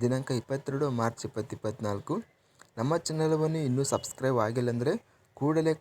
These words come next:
ಖಚಿತವಾಗಿ ಸಬ್ಸ್ಕ್ರೈಬ್ ಮಾಡಿಕೊಳ್ಳಿ. ಇಂತಹ ತಾಜಾ ಕೃಷಿ ಮಾರ್ಕೆಟ್ ವಿಡಿಯೋಸ್ಗಳ-, ವಿಡಿಯೋಸ್ಗಳಿಗಾಗಿ ಈ ವಿಡಿಯೋವನ್ನು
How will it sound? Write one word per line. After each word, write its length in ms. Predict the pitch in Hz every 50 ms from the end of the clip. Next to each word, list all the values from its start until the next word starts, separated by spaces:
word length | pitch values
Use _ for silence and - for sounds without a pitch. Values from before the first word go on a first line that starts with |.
| -
ಖಚಿತವಾಗಿ 520 | 113 117 - 135 131 - 131 123 127 127 131 -
ಸಬ್ಸ್ಕ್ರೈಬ್ 440 | 110 104 - - - 113 117 120 113 110
ಮಾಡಿಕೊಳ್ಳಿ. 460 | 107 110 110 - 107 104 104 110 131 123 123
ಇಂತಹ 240 | 117 - 127 123 120 127 127 - _ _ _ _ _ -
ತಾಜಾ 300 | 107 117 123 123 147 147 139 -
ಕೃಷಿ 220 | 120 117 - 127 120 113 113
ಮಾರ್ಕೆಟ್ 440 | 107 104 110 - - 120 117 - - - _ _ _ _ _ _ _ _ _ _ 110 113
ವಿಡಿಯೋಸ್ಗಳ-, 580 | 123 120 131 131 127 - 131 131 127 117 85 - - - 120
ವಿಡಿಯೋಸ್ಗಳಿಗಾಗಿ 680 | 120 120 117 - - 113 120 117 113 113 131 160 180 - - _ _ - 131
ಈ 80 | 127 135
ವಿಡಿಯೋವನ್ನು 400 | 143 160 165 170 170 170 180